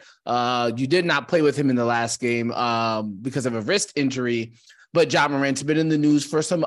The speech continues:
other things, uh, of recent. I'm gonna tell you, uh, gonna, if the, anybody in the audience is not aware, uh, during the weekend, uh, on Sunday, there was a report that came out from The Athletic, or s-, yes, on Sunday came out from The Athletic,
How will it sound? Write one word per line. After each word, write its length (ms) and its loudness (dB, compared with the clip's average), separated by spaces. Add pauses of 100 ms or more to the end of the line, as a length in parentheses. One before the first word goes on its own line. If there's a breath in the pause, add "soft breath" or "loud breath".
other 280 2
things, 500 0 (300 loud breath)
uh, 300 2
of 240 0
recent. 400 0
I'm 160 -2
gonna 260 2
tell 260 0
you, 380 2
uh, 280 0
gonna, 280 -4 (240)
if 220 -4
the, 220 -6
anybody 320 2
in 60 0
the 80 0
audience 280 0
is 160 -2
not 200 0
aware, 460 4 (400 loud breath)
uh, 400 4
during 460 2
the 100 2
weekend, 640 2
uh, 300 2
on 200 0
Sunday, 420 2
there 140 2
was 120 0
a 40 0
report 300 0
that 180 -2
came 280 0
out 180 -2
from 220 0
The 300 0
Athletic, 600 -2
or 120 0
s-, 260 -2
yes, 300 -2
on 200 -2
Sunday 340 0
came 200 -2
out 160 -2
from 140 -4
The 100 0
Athletic, 540 0